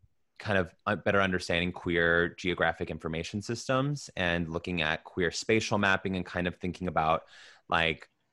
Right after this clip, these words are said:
um, spatial data and how, like, it,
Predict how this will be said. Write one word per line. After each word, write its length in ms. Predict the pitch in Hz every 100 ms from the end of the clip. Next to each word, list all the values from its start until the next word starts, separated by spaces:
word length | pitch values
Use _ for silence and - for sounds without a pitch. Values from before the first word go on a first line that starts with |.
| -
um, 180 | 87 85
spatial 440 | - 87 80 95
data 480 | 80 82 85 104 117
and 120 | 101
how, 340 | - 90 85
like, 380 | 85 80 80 - -
it, 320 | 90 85